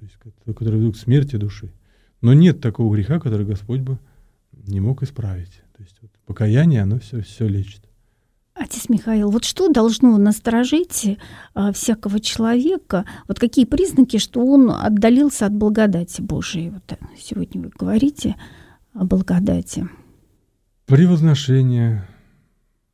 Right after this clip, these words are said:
Speaker 1: гордость человеческого сердца.
Speaker 2: А, ну, это вот все то, что не так-то, м, быстро человек видит в себе.
Speaker 1: Да, не видит вообще практически. Пустота.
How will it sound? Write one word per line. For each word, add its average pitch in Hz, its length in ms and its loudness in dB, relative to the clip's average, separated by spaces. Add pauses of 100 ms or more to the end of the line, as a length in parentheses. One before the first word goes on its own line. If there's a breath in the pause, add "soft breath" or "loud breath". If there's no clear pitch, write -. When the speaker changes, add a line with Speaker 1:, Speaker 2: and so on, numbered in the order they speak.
(140)
Speaker 1:
гордость 120 760 -4 (640)
человеческого 113 560 -4
сердца. 104 520 -8 (220 loud breath)
Speaker 2:
А, - 80 -6
ну, 240 160 2
это 277 140 2
вот 294 160 -2
все 302 240 -2
то, 294 180 2
что 269 300 -2
не 262 120 8
так-то, 269 340 -4
м, 220 920 -6
быстро 208 640 -2
человек 190 460 -6
видит 208 380 -6
в - 60 -20
себе. 185 420 -10 (100)
Speaker 1:
Да, 120 320 2
не 135 160 2
видит 123 320 -2
вообще 120 300 -8
практически. 107 640 -12 (500)
Пустота. 131 760 -2